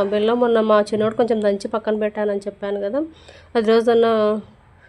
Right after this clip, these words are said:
కొంచెం కొంచెం అన్నా చేసుకుందాం అనేసి బెల్లం అనేది ఇలా చాకుతో కట్ చేసి పొడిలాగా చేసుకొని ఒక డబ్బాలో స్టోర్ చేసుకుందామని పెట్టేసుకున్నాను. ఇలా ఫ్రీగా ఉన్నప్పుడు ఏదో పని చేసుకుంటూనే ఉంటానన్నమాట ఖాళీగా ఉన్నప్పుడు.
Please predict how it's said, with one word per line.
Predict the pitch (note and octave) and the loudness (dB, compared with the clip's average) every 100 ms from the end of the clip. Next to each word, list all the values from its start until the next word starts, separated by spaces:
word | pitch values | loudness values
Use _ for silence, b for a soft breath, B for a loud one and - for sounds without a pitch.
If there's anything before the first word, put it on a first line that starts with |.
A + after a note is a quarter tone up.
| b - | b -2
కొంచెం | A3+ A3+ | 0 2
కొంచెం | A3+ A#3 | 2 2
అన్నా | A3+ A3+ | 2 2
చేసుకుందాం | A3+ A3 A3 B3 A#3 | 0 -2 -2 -2 0
అనేసి | A3 A3 D4+ | -2 -2 -2
బెల్లం | B3 A3+ G#3+ A3 | 0 2 2 0
అనేది | G#3+ A3+ | 0 0
ఇలా | A3+ | -2
చాకుతో | A3+ G#3 - G#3+ | -4 -6 -6 -4
కట్ | G#3 G3+ | -4 -4
చేసి | G#3+ G#3+ C4 C4+ A3+ | -4 -2 -2 0 -2
పొడిలాగా | A3 G#3 G#3 A3 A3 | -2 -2 -2 -2 -4
చేసుకొని | G#3 - A3 | -6 -4 -2
ఒక | A3 | -2
డబ్బాలో | G#3 F#3+ G3 | -2 -2 -4
స్టోర్ | G#3+ A3 G3+ G#3 | -4 -2 -2 0
చేసుకుందామని | G#3 G#3 - G3 G3 G#3 | -2 -4 -4 -2 0 -2
పెట్టేసుకున్నాను. | G#3 G3 G3 G3+ G#3 F#3+ F#3+ A#3+ E4 B B B B - | -4 -6 -6 -6 -6 -4 -4 -6 -6 B B B B 0
ఇలా | A3 | 2
ఫ్రీగా | A3+ G#3+ G#3+ A3+ | 4 4 6 6
ఉన్నప్పుడు | B3 A3+ G#3+ C#4 C#4+ A#3 | 4 2 0 0 2 2
ఏదో | G#3+ | 0
పని | A3 A3+ A3 | 0 0 2
చేసుకుంటూనే | G#3 G#3 G#3+ G3+ G3+ | 0 -2 -4 -2 -2
ఉంటానన్నమాట | G#3 G3+ G3+ G3 F#3+ G3 F#3+ A3+ | -2 -2 -2 -2 -2 -4 -6 -8
ఖాళీగా | A3+ G#3 G3 G3+ | -4 -2 0 0
ఉన్నప్పుడు. | G3+ G3+ F#3+ G3 | 0 -2 -2 -2